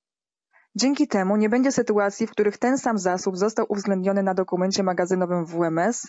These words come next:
a jednocześnie został rozhodowany na dokumencie handlowym w X L.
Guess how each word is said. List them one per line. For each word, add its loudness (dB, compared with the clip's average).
a 0
jednocześnie 0
został 0
rozhodowany -2
na 0
dokumencie -2
handlowym -2
w -10
X -10
L. -8